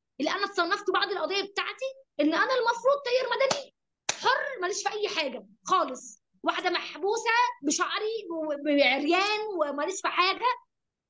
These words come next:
انا اخوان مسلمين. الكذب، الكذب، اي حد يقدر يقول اي حاجه على اي حد عادي.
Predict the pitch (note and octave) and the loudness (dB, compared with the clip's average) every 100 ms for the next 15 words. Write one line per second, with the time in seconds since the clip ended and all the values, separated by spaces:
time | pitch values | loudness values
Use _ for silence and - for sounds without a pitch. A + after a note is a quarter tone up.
0 | - - F4+ F#4+ G4 G#4+ F#4+ E4+ F4+ F#4+ | -20 2 4 6 4 2 0 2 2 2
1 | F#4 F4+ F#4 A4+ B4+ - _ - E4 - | 2 4 6 6 2 -2 _ 4 6 6
2 | G#4+ A#4+ A#3 F3+ - _ _ _ _ _ | 4 2 -2 -8 -10 _ _ _ _ _
3 | - C#4 - A#4 G#4+ C#4+ E4+ G4+ - G4+ | -2 2 4 4 4 2 2 4 2 0
4 | F4+ G4+ F#4 F#4 F4+ F#4+ G4 - G4+ E4+ | -2 -4 -2 2 2 4 2 2 2 0
5 | D4+ G4 G4+ - F#4 D4+ D4 D4 F4+ A3+ | -2 -4 -4 -2 -2 0 2 4 4 2
6 | A3 | -6